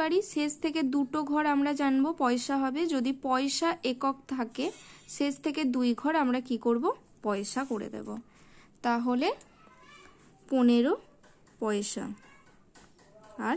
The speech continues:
তাহলে কি হলো, তিন টাকা। আর একটা কিভাবে করতে পারি, যেভাবে দেখলাম পয়সা থেকে টাকায় পরিণত করতে গেলে আমাদের কি করতে হয়, একশো দিয়ে ভাগ করতে হয়, তাই তো? তিনশো পনেরো পয়সা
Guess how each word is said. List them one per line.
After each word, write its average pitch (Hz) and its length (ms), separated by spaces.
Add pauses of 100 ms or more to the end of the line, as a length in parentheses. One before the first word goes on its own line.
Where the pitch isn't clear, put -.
(120)
তাহলে 240 360
কি 269 180
হলো, 277 180 (760)
তিন 240 220 (520)
টাকা। - 300 (1080)
আর 247 60 (100)
একটা 359 220
কিভাবে 339 280 (100)
করতে 330 300
পারি, 320 140 (120)
যেভাবে 277 320 (100)
দেখলাম 269 260 (120)
পয়সা 233 360
থেকে 254 160 (140)
টাকায় 240 360
পরিণত 233 380 (120)
করতে 247 320
গেলে 262 240
আমাদের 240 340
কি 269 80 (100)
করতে 294 260 (100)
হয়, 330 160 (800)
একশো 220 280
দিয়ে 254 220 (220)
ভাগ 220 200 (200)
করতে 220 380
হয়, 214 220
তাই 294 140 (100)
তো? 381 60 (140)
তিনশো 226 360 (120)
পনেরো 220 340 (140)
পয়সা 220 440